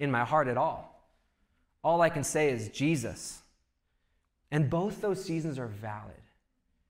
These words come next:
And I don't know where you're at in that, but can I just affirm both of those seasons are valid? And what I wanna highlight is, is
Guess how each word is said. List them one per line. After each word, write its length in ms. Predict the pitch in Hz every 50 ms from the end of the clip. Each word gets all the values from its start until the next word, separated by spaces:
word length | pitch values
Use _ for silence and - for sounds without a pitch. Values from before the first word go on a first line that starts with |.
| _ _
And 100 | - 131
I 40 | 156
don't 100 | 196 214
know 100 | 214 202
where 280 | 180 143 135 147 147 151
you're 180 | 143 135 127
at 320 | - - 120 127 120 - -
in 220 | 123 113 117 117
that, 180 | 113 104 101 104 -
but 120 | 131 -
can 100 | - 156
I 60 | 156
just 220 | 165 165 165 - 147
affirm 580 | 127 - - - - 123 123 117 107 104 101 -
both 380 | - 131 143 165 165 - - -
of 160 | 147 131 123
those 240 | 127 123 123 123 123
seasons 480 | - - 123 120 113 107 113 107 104 - -
are 60 | 113
valid? 380 | 107 110 131 143 - - - - - _ _ _ _ _ _ _ _ _ _ _ _ _ _ _ _ _ _ _ _ _ _ _ _ _
And 100 | 131 143
what 100 | 160 170
I 60 | 170 165
wanna 280 | 165 170 185 202 208
highlight 560 | 202 202 - - 147 151 151 139 123 120 120 -
is, 280 | 139 135 123 120 - - - _ _
is 300 | - 143 131 120 120 120